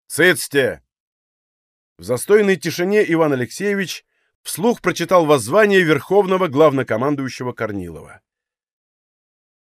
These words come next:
Потом листок с перевранными телеграфом словами пошел по потным рукам.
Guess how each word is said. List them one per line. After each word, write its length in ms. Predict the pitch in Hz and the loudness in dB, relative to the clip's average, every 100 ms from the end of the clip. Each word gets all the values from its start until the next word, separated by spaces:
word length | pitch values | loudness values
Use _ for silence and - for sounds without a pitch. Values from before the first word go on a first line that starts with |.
| _ | _
Потом 320 | 107 - 214 | -6 2 4
листок 400 | 208 180 - 226 | 4 0 2 2
с 80 | - | 2
перевранными 680 | - 160 190 190 180 175 160 | 0 2 4 2 0 2 2
телеграфом 600 | 135 151 143 156 127 113 | 0 -2 0 0 0 -8
словами 460 | - 110 156 196 180 | -6 -2 0 0 -2
пошел 420 | 139 120 160 156 | -4 -4 -4 -4
по 120 | 131 | -4
потным 440 | - 123 - 110 | -4 -8 -8 -8
рукам. 440 | 101 - 87 117 | -8 -10 -16 -16